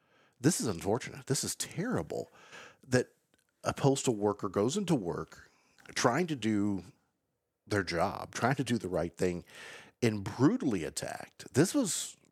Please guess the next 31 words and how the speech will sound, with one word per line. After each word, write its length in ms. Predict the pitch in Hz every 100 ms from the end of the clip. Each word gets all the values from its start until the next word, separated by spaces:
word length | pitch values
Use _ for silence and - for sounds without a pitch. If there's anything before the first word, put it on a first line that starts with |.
| 107
when 140 | 117
I 80 | 113
read, 320 | 110 107 196
I 60 | 117
didn't, 220 | 117 135
I 120 | 104
spared 460 | 110 - - 170 190
a 40 |
lot 200 | 127 123
of 80 | 110
the 60 | 90
details 440 | 98 110 101 90 104
that 100 | 78
were 160 | 85
in 120 | 98
the 100 | 92
story 520 | - - 139 185 87 87
because 400 | 90 - 98 - - - - - - _ _ _ _ _ _ _ _
it's 260 | 117 -
very 500 | 104 95 104 107 190
telling 580 | 90 - - 120 123 76
how 200 | 85 87
bad 400 | 85 90 95 113
this 260 | 98 98 -
was, 300 | 107 - -
how 140 | 98
badly 580 | 85 82 92 113 - 92
this 380 | 87 90 - - _
person 560 | 117 120 - 90 82 - - - - _
was 300 | - 95 90
attacked. 840 | 90 - - - - - _ -